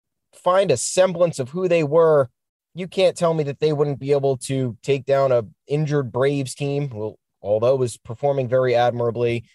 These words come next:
a Dodgers team that can't find offense and their pitching problems are coming to a head at this point, um, a Red Sox team that's now, uh, lost their bats and they've been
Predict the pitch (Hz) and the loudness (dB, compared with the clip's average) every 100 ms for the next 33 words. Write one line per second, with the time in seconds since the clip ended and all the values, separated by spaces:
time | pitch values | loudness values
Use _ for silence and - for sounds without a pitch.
0 | _ - 101 127 165 160 - 160 151 120 | _ -14 0 2 4 0 -4 -2 2 0
1 | _ - 165 180 165 160 143 147 147 147 | _ -2 0 2 2 2 4 2 2 0
2 | 143 131 120 117 113 151 - 135 - 143 | 0 -4 0 -2 -2 -4 -4 -2 2 2
3 | 139 117 117 107 _ _ _ _ - 160 | 2 0 0 0 _ _ _ _ -2 2
4 | 160 139 160 123 143 151 143 139 - - | 2 0 2 2 4 4 4 0 -2 0
5 | 143 135 - _ - _ 120 123 120 117 | 2 2 -2 _ -20 _ 0 0 0 -4
6 | - 120 151 156 - 151 147 - 151 147 | -4 0 2 0 2 2 2 -2 -2 0
7 | 131 120 - 131 143 135 113 - _ - | 2 2 2 0 4 4 2 -6 _ -8
8 | 113 110 78 117 143 151 - 135 123 135 | -4 -4 -6 0 4 4 4 2 4 4
9 | 131 135 - - _ _ - 120 123 120 | 4 2 -6 -14 _ _ -2 0 2 2
10 | 123 110 123 117 | 0 2 2 2